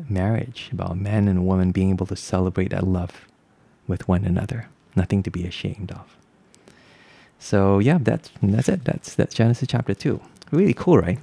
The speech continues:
I mean, we've been reading about how God created everything and this, this huge scale of the universe and of the land and the seas and the skies and every living creature, every living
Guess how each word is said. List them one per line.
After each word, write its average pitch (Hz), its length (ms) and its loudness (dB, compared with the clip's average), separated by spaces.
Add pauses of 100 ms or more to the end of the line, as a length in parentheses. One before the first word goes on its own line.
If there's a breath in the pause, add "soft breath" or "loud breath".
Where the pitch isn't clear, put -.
(100)
I 117 60 0
mean, 120 160 2
we've 113 180 2
been 104 200 4
reading 131 240 6
about 92 160 0
how 98 180 0
God 90 280 2
created 92 340 2
everything 98 600 4
and 82 160 -2
this, 85 180 -8
this - 280 -4
huge 104 340 0
scale 90 680 0 (540 loud breath)
of 82 320 -4
the 85 100 -2
universe 90 1000 2
and 80 180 0
of 82 140 -6
the 85 100 -4
land 87 360 2
and 85 100 4
the 85 40 -2
seas - 300 -4
and 82 100 0
the 85 60 -4
skies 87 320 -2
and 82 140 0 (160)
every 104 300 4
living 92 320 2 (100)
creature, 98 720 2
every 98 200 4
living 92 420 4